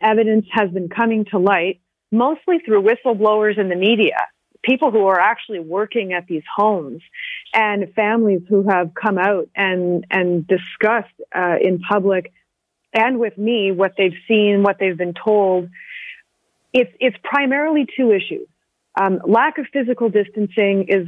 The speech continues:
is one. I think the biggest issue is the lack of personal protection equipment. And we just heard Morgan talking about how that's been the biggest issue because we've got, uh,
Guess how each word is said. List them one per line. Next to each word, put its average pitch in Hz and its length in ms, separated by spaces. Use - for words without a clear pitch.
is 190 240
one. 190 380
I 214 120
think 269 220
the 220 80
biggest 220 580
issue 226 480
is 196 240
the 202 80
lack 180 300
of 175 140
personal 180 300
protection 175 440
equipment. 170 380
And 180 100
we 202 60
just 240 360
heard 202 220
Morgan 180 300
talking 180 420
about 160 320
how 214 160
that's 202 400
been 185 460
the 202 80
biggest 180 400
issue 185 420
because 202 600
we've 202 240
got, 208 340
uh, 185 260